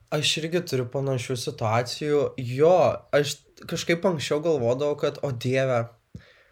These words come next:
aš šitoj draugų grupėj išaugau žmonės tiesiog, mes negalim būti kartu, man nebeįdomu su jais, bet niekada, a, kažkaip nesusimąsčiau, kad gal jiem irgi su manim nebeįdomu, arba kad tiesiog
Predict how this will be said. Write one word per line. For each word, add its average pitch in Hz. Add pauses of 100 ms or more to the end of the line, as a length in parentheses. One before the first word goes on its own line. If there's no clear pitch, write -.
(560)
aš 139
šitoj 185
draugų 143
grupėj 139
išaugau 127
žmonės 110
tiesiog, 113 (220)
mes 135
negalim 127
būti 110
kartu, 107 (340)
man 123
nebeįdomu 135
su -
jais, 104 (240)
bet 143
niekada, 147
a, 143
kažkaip 139
nesusimąsčiau, 139
kad 131
gal 120
jiem 139
irgi 151
su -
manim 104
nebeįdomu, 110
arba 120
kad 120
tiesiog 131